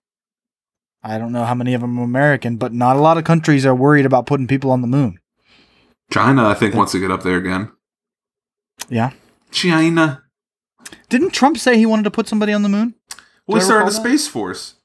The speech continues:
Speaker 1: Right,
Speaker 2: And
Speaker 1: he started a whole
Speaker 2: Netflix made
Speaker 1: branch
Speaker 2: a
Speaker 1: of the
Speaker 2: T V
Speaker 1: military.
Speaker 2: show.
Speaker 1: That's a real thing. I don't know if we are, like, we're not acknowledging it much, but that, there is a branch of the military right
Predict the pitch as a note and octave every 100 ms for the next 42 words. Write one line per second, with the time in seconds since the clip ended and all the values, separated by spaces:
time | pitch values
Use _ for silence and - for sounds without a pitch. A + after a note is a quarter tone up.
0 | _ _ D3+ F#3+ C4+ G#3 G3 F3 D#3 D3+
1 | D3+ D#3 D#3+ A3 - - F2 F#2 _ _
2 | _ _ _ _ _ _ _ _ _ _
3 | _ _ F#3 - F#4 D#3+ D3 D#3+ D#3+ C3+
4 | G#2+ G2 D3 G3 G3+ F3+ D#3 D#3 D3 C#3
5 | B2+ A#2+ - _ _ C#3+ F3 G3+ D#3+ A#2+
6 | C#3 D#3+ F3+ F#3 G3 - C3 B2 B2+ F#3
7 | - _ _ _ _ _ _ _ C#3+ D3+
8 | - - E3+ G3 F3 D3+ D#3 D3+ C#3+ C3
9 | C3+ C3 A#2 B2 A2 G#2+ - A#2+ B2 D3+